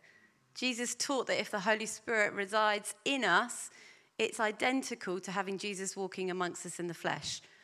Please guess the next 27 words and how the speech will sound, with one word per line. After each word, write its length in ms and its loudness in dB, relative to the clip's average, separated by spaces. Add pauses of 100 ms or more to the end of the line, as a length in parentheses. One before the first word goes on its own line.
(520)
Mi-, 240 6 (160)
mind-blowing. 960 0 (2000)
So 140 2
Jesus 420 10
modeled 560 8
what 140 4
it 80 4
was 140 -2
like 240 8
to 100 -8
be 80 -2
full 220 2
of 80 2
the 80 2
Holy 180 2
Spirit. 420 -2 (760)
Being 260 4
filled 560 4
with 120 -2
the 100 4
Holy 180 4
Spirit 400 2
is 180 -4
actually 280 -2
commanded 840 2
in 120 0
Scripture. 560 -2